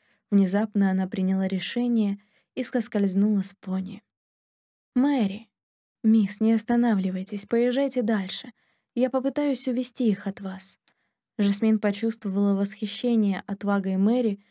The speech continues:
но понимала, что выбора у неё нет. Она подстегнула пони. Освободившись от лишней ноши, он ускорил шаг — и поскакал к замку,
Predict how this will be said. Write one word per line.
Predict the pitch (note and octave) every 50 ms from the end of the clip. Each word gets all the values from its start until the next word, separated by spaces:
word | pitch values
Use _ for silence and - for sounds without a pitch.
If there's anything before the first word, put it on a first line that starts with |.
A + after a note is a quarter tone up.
| _ _ _ _ _
но | - A3+ A3
понимала, | - A#3+ A3+ A#3 A#3+ C4+ C4+ B3 A3
что | G#3 - - - G#3
выбора | F#3+ G#3+ A#3 G3+ G3 G#3 G3+ G3
у | G3 G3
неё | F#3+ F#3+ F#3+ F#3+ G3 G3+
нет. | G#3 G#3 G3+ F#3 F#3 G3 - _ _ _ _ _ _ _ _ _ _ _ _ _ _ -
Она | G3 G3 G3 G3
подстегнула | G3 G3 G3 G3+ - - - G3+ F#3+ G3+ G3+ G3 G3 F#3+
пони. | F#3 - - G#3+ G3+ F#3 F3 E3 - - - _ _ _ _ _ _ _ _ _ _ _ _ -
Освободившись | A3 G3+ - A3+ A3+ G#3 A#3 A3 C4 C4 - - A#3 G#3+ -
от | A3 G#3+ A3+
лишней | A#3 A3+ A3+ - A3 G#3+ G#3+
ноши, | G#3 A#3 C4 C#4 C4+ - G#3+ F#3+ -
он | - G#3+ G#3+ A3+
ускорил | A3+ - - - A#3+ A3+ G#3 G3 F#3
шаг — | F#3 - - A#3 A#3+ B3 - _ _ _ _ _ _
и | - A3+
поскакал | - A#3+ A3+ - - A3+ - C#4+ C#4+ C4+
к | G#3+ F#3+
замку, | F#3+ G#3 G3+ F#3 F3+ F3+ - _ - G3